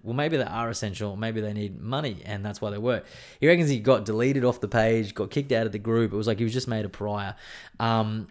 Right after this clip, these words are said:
the term essential worker, I'll be honest, is really fucking me off already. Like, I've heard it a lot, and I never really got behind it, but I think the term essential worker is a real fucking dead ass thing, a statement. I don't like it.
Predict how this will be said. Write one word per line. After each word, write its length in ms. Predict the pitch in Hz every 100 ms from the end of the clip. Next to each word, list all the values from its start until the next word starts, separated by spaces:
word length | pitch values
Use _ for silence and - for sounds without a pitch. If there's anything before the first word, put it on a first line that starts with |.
| _ -
the 180 | 127
term 360 | 143 170 160 175
essential 500 | 143 139 135 - 123
worker, 560 | 98 101 110 160 170 -
I'll 120 | 117
be 100 | 107
honest, 240 | 113 143
is 60 | 101
really 280 | 104 113 110
fucking 360 | - 107 104
me 120 | 98 98
off 360 | 95 135 - -
already. 480 | 107 101 95 117 156
Like, 180 | - 107
I've 120 | 107
heard 200 | 131 139
it 60 | 76
a 60 |
lot, 320 | 110 101 143
and 60 | 120
I 100 | 113
never 280 | 117 139 143
really 420 | 120 120 117 107 -
got 220 | - 107
behind 380 | - 107 104 120
it, 80 | 160
but 100 | 110
I 80 | 117
think 180 | 135 160
the 60 |
term 300 | 156 135 117
essential 680 | - - - 110 110 - 107
worker 560 | 101 90 82 - 139 180 - - -
is 140 | - 104
a 80 |
real 520 | 98 95 101 110 107 104
fucking 500 | - 104 104 95 92
dead 240 | 98 98
ass 400 | 95 101 - - _ _ - - _ _
thing, 580 | - - 110 98 95 -
a 80 | 98
statement. 520 | - - 107 80 92
I 100 | 110
don't 160 | 113 98
like 240 | 92 110
it. 220 | 151 -